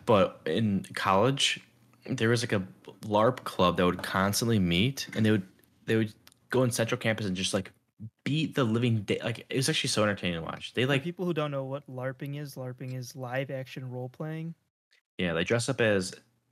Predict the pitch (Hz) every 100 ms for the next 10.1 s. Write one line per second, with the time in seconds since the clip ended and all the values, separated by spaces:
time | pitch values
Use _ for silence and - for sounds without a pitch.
0 | _ - 117 101 110 123 120 127 127 123
1 | 127 127 - 117 98 - _ 143 147 175
2 | 143 101 98 87 87 95 98 107 107 95
3 | 85 80 - - _ _ _ _ - 92
4 | - - 58 60 - - - - 58 -
5 | 151 69 - 131 90 107 123 107 107 110
6 | 98 85 69 62 - _ _ - - -
7 | 110 101 92 98 104 92 - - 110 117
8 | - 120 180 185 110 107 117 120 - _
9 | - - _ _ 123 110 104 98 - -
10 | -